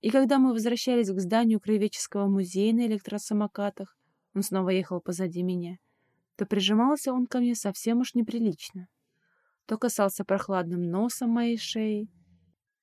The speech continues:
Я сегодня даже пожалела, что у меня такая короткая прическа. Блин. Я спласнула лицом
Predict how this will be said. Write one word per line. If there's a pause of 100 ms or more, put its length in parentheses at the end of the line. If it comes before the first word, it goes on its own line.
(240)
Я
сегодня
даже
пожалела,
что
у
меня
такая
короткая
прическа. (680)
Блин. (640)
Я
спласнула
лицом